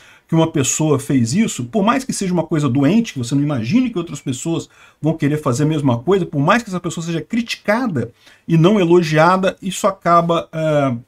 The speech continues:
ajudando outras pessoas a fazer também, né? O, o Grupo Globo mudou a política de cobertura desses massacres. Eles disseram que não vão mais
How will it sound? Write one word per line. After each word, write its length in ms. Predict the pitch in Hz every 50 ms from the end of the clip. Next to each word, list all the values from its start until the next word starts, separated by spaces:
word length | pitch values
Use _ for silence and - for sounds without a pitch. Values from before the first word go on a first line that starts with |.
| _ _ -
ajudando 560 | 143 147 143 156 160 131 123 143 156 147 143
outras 280 | 143 143 147 143 139
pessoas 440 | - - 143 127 - - 139 139 139
a 80 | 139 -
fazer 440 | - 156 151 127 117 127 143 160 - _ _ - - - - - - _ _
também, 380 | _ 180 170 151 131 123 113 113
né? 220 | 117 135 151 147 -
O, 360 | - 170 170 165 - - 196
o 20 | 170
Grupo 340 | 147 175 220 226 226 214 165
Globo 480 | 131 135 151 170 196 196 190 185 196
mudou 360 | 190 196 208 175 139 160 185
a 60 | 196 190
política 480 | - 196 180 165 180 185 - - 180
de 80 | 160 165
cobertura 540 | - 170 156 151 147 - _ 147 139 139 135
desses 260 | 135 139 135 - 151
massacres. 680 | 170 196 190 190 - - 190 190 190 - 190 180 - -
Eles 180 | 180 175 175
disseram 420 | 170 185 175 - - 170 165 175 175
que 140 | - - 160
não 260 | 170 170 202 202 160
vão 180 | 147 170 185
mais 440 | 175 156 151 160 165 160 - - -